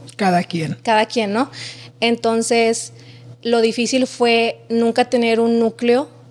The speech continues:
Speaker 2: así muy cerrado, muy estable. Nunca estuve como en un lugar estable.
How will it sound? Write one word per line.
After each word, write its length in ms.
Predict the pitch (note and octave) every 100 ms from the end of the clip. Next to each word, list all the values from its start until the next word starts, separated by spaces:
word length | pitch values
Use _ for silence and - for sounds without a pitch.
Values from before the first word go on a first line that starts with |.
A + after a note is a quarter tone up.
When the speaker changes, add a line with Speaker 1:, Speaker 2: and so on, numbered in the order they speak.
| - - -
Speaker 2:
así 340 | G#3 - G#3+
muy 540 | G#3+ G#3+ A3 A3 A3 G#3
cerrado, 460 | - G#3 G#3 G#3+
muy 260 | A3 G#3+ G#3+
estable. 560 | G#3+ - A3 G#3 A#3+ F4 - - -
Nunca 280 | - G#3 G#3
estuve 280 | A3+ A#3 A3+
como 220 | A3+ A3
en 80 | A3
un 60 | G#3+
lugar 180 | G#3 G#3+
estable. 480 | G#3 A3 G#3 A3+